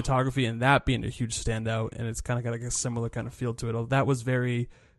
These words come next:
digital. I think it was shot in, like, eight K, and it looked really crisp. This one is, yeah, this is more film, but just, like, the compositions in this movie, I was like, "This could be a painting alone. Just take this frame." Like,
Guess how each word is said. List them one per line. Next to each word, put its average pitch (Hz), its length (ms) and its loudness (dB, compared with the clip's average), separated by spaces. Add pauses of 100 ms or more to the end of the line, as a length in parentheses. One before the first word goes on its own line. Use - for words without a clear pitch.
(220)
digital. 120 300 4
I 107 60 -2
think 120 140 2
it 117 40 2
was 123 100 2
shot 123 160 0
in, 113 80 -2
like, 110 280 -6
eight - 200 -4
K, 117 320 0
and 123 180 -2
it 104 120 -6
looked 113 200 -2
really 117 260 -2
crisp. - 420 -4 (380)
This 139 180 4
one 131 140 6
is, 120 80 4
yeah, 113 140 4
this 117 140 0
is 113 120 -2
more 117 120 0
film, 123 360 0
but 127 200 2 (400)
just, 165 160 4
like, 190 120 4
the 151 80 2
compositions 135 760 4
in 120 80 2
this 113 180 2
movie, 117 280 4
I 110 60 0
was 120 180 0
like, 123 140 -2
"This 131 160 -2
could 147 140 0
be 156 140 6
a 117 60 4
painting 139 680 4
alone. 117 380 0
Just 120 160 -6
take 135 140 0
this 120 120 -6
frame." 123 380 -4
Like, 113 180 -10